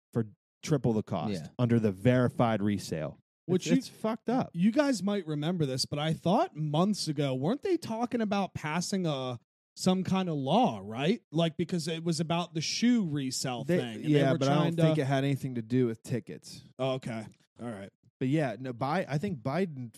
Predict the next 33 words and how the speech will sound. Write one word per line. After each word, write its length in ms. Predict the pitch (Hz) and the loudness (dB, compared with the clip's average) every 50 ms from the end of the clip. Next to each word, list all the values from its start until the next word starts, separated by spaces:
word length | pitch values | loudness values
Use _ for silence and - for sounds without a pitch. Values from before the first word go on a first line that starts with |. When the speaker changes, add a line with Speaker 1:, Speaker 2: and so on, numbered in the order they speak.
| - - | -12 -10
Speaker 1:
signed 460 | 131 - - 135 143 185 214 233 170 120 101 | -8 -6 -4 -4 -4 -2 -4 -4 -6 -8 -8
that 240 | 98 87 85 85 | -8 -6 -6 -6
into 220 | 90 90 90 92 90 | -8 -8 -8 -6 -6
law. 180 | 87 85 90 | -4 -4 -4
It 60 | 98 101 | -4 -4
was 120 | 107 - | -4 -2
something 360 | - 147 151 156 - 165 147 | 0 0 0 0 0 -2 -2
about, 520 | 139 127 123 131 127 127 127 123 117 - _ _ _ _ _ _ _ _ _ _ _ _ _ _ _ _ _ _ - | -2 -2 0 0 2 2 2 0 0 -2 _ _ _ _ _ _ _ _ _ _ _ _ _ _ _ _ _ _ -16
it 60 | 120 123 | -12 -12
was 100 | 127 - | -12 -6
something 340 | - 170 160 165 185 170 | -2 -2 -2 0 -2 -2
about 320 | 160 139 147 139 131 117 - | -2 -2 -2 -2 -2 -4 -8
scalp, 580 | - - - - - 151 127 123 131 131 - _ - | -12 -18 -16 -10 -6 -4 -4 -2 -2 -4 -4 _ -14
something 640 | - - 208 254 240 - 226 190 160 147 139 127 - - | -6 -4 -4 -2 0 -2 -2 -2 -2 -6 -10 -12 -12 -12
about 380 | 123 123 131 120 117 107 90 - | -8 -6 -4 -4 -4 -6 -8 -10
bots 540 | 107 104 120 120 127 135 135 127 123 - | -6 -2 0 2 2 2 0 0 -2 -4
or 80 | 120 104 | -6 -6
scalping 520 | - - - 123 120 120 117 - 113 104 98 | -6 -4 -4 -2 -2 -2 -2 -2 -4 -8 -8
something. 440 | - - 113 110 104 - - 92 170 | -6 -6 -6 -6 -6 -8 -10 -2 2
Speaker 3:
To 80 | 170 | 4
help 220 | 170 180 175 165 - | 6 6 4 4 4
people 340 | 175 185 180 - - 165 | 4 4 4 4 2 0
so 140 | 147 - 165 | 2 2 4
they 120 | 156 156 156 | 4 4 4
can 180 | - 156 151 120 | 2 0 2 4
get 100 | 127 151 | 4 4
it 120 | 156 151 | 4 2
Speaker 1:
Yeah. 60 | 151 | 0
Speaker 3:
at 60 | 143 | -2
a 80 | 143 147 | -2 -2
normal 360 | 143 139 143 143 139 127 117 | -2 0 -2 -2 -4 -6 -8
price. 520 | - - 147 143 123 110 101 101 - - - | -6 -4 -2 -2 -2 -2 -6 -6 -4 -4 -4
Speaker 1:
But 300 | 123 113 110 104 98 | -4 -4 -6 -8 -10